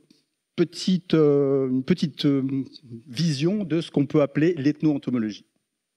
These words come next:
Ensuite, quand je vous parle de sclérite d'insectes, ben, vous en avez ici à l'écran, c'est, c'est tous ces petits fragments qu'on peut retrouver, euh, comme vous voyez ici, par, euh, par dizaines ou par centaines. Et ces sclérites,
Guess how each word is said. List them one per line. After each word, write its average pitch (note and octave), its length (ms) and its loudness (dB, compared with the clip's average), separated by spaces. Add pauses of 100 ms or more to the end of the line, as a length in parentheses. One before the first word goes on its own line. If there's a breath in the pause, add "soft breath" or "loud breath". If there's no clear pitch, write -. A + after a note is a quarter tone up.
(680 soft breath)
Ensuite, D#3+ 300 0
quand F#3+ 100 2
je D3+ 60 2
vous D3 60 -2
parle F3 160 2
de E3+ 60 0
sclérite F3 420 -2
d'insectes, D#3+ 360 -4
ben, C3+ 80 0
vous C3+ 160 -4
en D#3 60 0
avez C#3 160 0
ici D#3 220 -4
à - 20 2
l'écran, A#2+ 380 -4
c'est, C3 160 -6
c'est - 120 -14
tous E3+ 120 -6
ces - 120 -6
petits - 180 -10
fragments B2 460 -4 (320 soft breath)
qu'on A2+ 100 -2
peut D3 100 -2
retrouver, D3 500 -2
euh, B2 140 -2 (160)
comme A#2+ 120 -2
vous A#2+ 80 -4
voyez C3 240 2
ici, B2+ 300 -6
par, A#2+ 220 -4
euh, A2 160 -2 (720 soft breath)
par B2 180 -2
dizaines D3+ 500 0
ou C3 140 0
par B2+ 160 -6
centaines. D3 540 -2 (1080 loud breath)
Et G3+ 140 4
ces G#3 160 -2
sclérites, F#3+ 560 -2